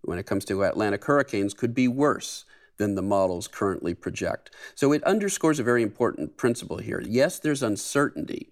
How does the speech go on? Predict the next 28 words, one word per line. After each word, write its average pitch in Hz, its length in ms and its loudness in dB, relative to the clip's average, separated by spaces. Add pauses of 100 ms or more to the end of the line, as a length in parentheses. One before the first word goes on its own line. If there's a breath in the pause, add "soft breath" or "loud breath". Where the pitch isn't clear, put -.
(440)
when 98 180 0
it 95 80 -4
comes 101 200 -2
to 92 120 -6
some 98 180 -2
of 95 60 -4
the 92 80 -6
details - 640 -6
about - 260 -4
climate 104 360 -2
science, - 440 -12 (400 loud breath)
but 117 100 6
uncertainty 147 580 4
is 120 120 0
not 120 200 6
our 107 120 4
friend 117 400 2
here. 67 340 -8
And 90 240 -2 (500 loud breath)
if 123 300 4
it - 220 0
turns 123 320 2
out 127 280 4
that 92 220 -2
we 110 240 2
are 104 140 4
in 101 100 0
store 101 640 0